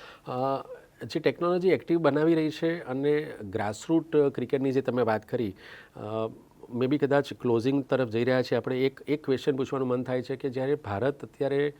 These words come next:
ઓલિમ્પિક્સના યજમાન બનવા તરફ જઈ રહ્યું છે અને એમાં પણ અમદાવાદ કદાચ એમાં બહુ મહત્ત્વની ભૂમિકા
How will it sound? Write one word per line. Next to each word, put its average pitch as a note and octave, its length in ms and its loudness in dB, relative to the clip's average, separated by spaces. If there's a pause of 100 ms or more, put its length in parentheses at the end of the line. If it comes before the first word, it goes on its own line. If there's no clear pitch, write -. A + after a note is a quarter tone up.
(320)
ઓલિમ્પિક્સના C3+ 1040 0
યજમાન A2+ 460 2
બનવા B2 280 0
તરફ A#2 300 -4
જઈ G#2+ 220 0
રહ્યું G#2+ 240 2
છે A#2 140 -6
અને A2 100 0
એમાં A2+ 200 0
પણ B2+ 140 0
અમદાવાદ B2+ 460 4
કદાચ C#3 280 2
એમાં C3 180 0
બહુ B2+ 140 2
મહત્ત્વની A#2+ 400 0
ભૂમિકા A#2 500 -2